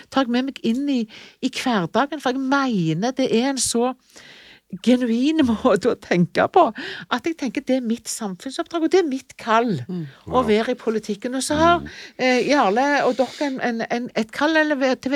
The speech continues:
Speaker 1: være en oppdag-, oppgave en annen plass, men nå er det, dette mitt oppdrag.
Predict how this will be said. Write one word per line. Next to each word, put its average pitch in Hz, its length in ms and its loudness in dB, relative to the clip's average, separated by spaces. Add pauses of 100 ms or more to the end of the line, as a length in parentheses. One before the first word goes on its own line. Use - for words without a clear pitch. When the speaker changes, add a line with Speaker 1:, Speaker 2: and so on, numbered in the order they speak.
Speaker 1:
være 285 200 2
en 240 120 2
oppdag-, 254 600 -4
oppgave 247 500 -2
en 240 120 -2
annen 214 160 0
plass, 220 200 -8 (180)
men 220 120 -4
nå 240 120 -4
er 262 40 -6
det, 233 160 -6
dette 180 200 -12
mitt 202 240 -10
oppdrag. 208 420 -14